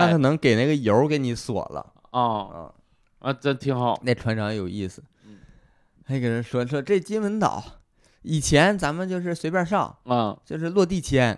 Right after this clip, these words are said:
Speaker 1: 可好了。最近这个不太方便。
Speaker 2: <laughs> 船长还介绍介绍。
Speaker 1: 啊，然后说看那边儿，那个是我们离得最近一个战俘岛。
Speaker 2: 啊，去年七月份收回来的。
Speaker 1: 对，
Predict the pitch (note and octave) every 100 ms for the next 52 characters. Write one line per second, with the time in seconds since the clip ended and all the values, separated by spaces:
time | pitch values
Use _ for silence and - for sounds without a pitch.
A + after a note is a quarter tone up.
0 | A2+ C#3+ D3+ B2 C#2+ C#2 - _ _ -
1 | G3 F#3 G#3 E3 D3+ C3+ B2 - D3 D3
2 | C3 B2+ C3 A#2+ - E3+ F3+ F#3+ D#3 E3+
3 | D#3+ D#3+ - C#3 - F#3+ G3 E3+ F3+ E3+
4 | C3+ D3+ D#3 D3+ G3 F3+ C3 A#2+ A2 A2+
5 | G#2 - _ C3 F3+ G3+ G3 G#3+ A3+ D#3+
6 | A#2+ C#3+ G#3 D3 G2 - - B2 B2+ G#2
7 | A2+ A#2+ A#2 B2+ C3 C3+ B2+ C#3 B2 C3
8 | G3 C#3 A2 C3 C3 - C3 A#2+ - G3+
9 | D#3 E3 F#3+ G3+ E3 E3 C#3+ C#3+ B2 B2
10 | A2+ G#2 B2+ A#2